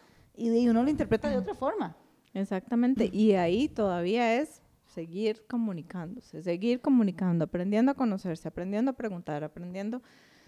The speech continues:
Speaker 2: sí, porque pues, es que sí, o sea, somos personas totalmente diferentes que interpretamos todas las señales de manera diferente y, y no, si no, no se puede.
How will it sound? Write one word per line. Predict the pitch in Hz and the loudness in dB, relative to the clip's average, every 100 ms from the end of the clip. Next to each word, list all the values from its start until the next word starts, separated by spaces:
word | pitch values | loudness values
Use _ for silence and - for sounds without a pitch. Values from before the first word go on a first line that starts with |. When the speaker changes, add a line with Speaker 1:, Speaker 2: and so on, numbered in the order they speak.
| _ | _
Speaker 2:
sí, | - 254 330 - - | -4 2 2 0 -2
porque | 226 190 - - 185 151 - _ _ _ _ _ | 0 0 -4 -2 0 0 -2 _ _ _ _ _
pues, | - 190 - | -14 -12 -14
es | - | -10
que | 233 | -8
sí, | - 320 - - | -6 -8 -8 -8
o | |
sea, | 208 233 208 | 0 2 2
somos | - 226 226 269 | 2 4 4 4
personas | - 233 254 254 - | 2 2 4 4 2
totalmente | 196 220 214 240 262 277 | -2 0 0 0 0 -4
diferentes | 269 269 240 240 240 269 | -4 -2 0 0 -4 -8
que | - 185 | -4 -4
interpretamos | 180 175 165 185 - 202 226 254 - | -4 -6 -4 -4 -4 -4 -4 -4 -4
todas | 240 233 | -2 -2
las | 240 254 | -2 -6
señales | 220 208 214 269 | -6 -6 -4 -6
de | 240 | -6
manera | 208 180 190 233 | -6 -6 -4 -4
diferente | 262 285 254 202 220 247 254 | -4 -4 -4 -4 -6 -10 -10
y, | 190 160 - _ _ | -12 -14 -14 _ _
y | 202 | -6
no, | 190 180 156 - | -6 -6 -8 -10
si | - 190 | -8 -6
no, | 175 | -6
no | 185 | -8
se | 208 | -10
puede. | - 170 | -10 -10